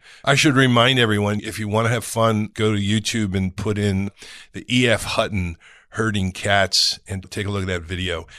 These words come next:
It's gotta be, ugh, ten years or more ago. But I think it was a Super Bowl commercial. <laughs> They do a whole riff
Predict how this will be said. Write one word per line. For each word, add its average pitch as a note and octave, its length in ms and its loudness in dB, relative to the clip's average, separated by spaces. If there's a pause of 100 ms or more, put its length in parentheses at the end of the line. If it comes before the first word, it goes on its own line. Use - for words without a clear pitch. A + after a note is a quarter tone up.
(160)
It's - 160 -4
gotta A#2+ 420 0
be, F#2 400 -2 (240)
ugh, D#2 320 -4 (260)
ten G2+ 280 -2
years F#2+ 340 -2
or F#2 260 -10
more F#2 340 -4
ago. F2 480 -6 (340)
But G#2 80 0
I - 20 0
think C#3 140 0
it - 20 -2
was G#2 120 -2
a F#2+ 60 -4
Super A#2 300 -2
Bowl F#2 300 -8
commercial. - 720 -4
<laughs> - 60 -20
They D#3 140 6
do D3+ 220 6
a A#2 100 8
whole D3+ 320 6
riff A#2 540 4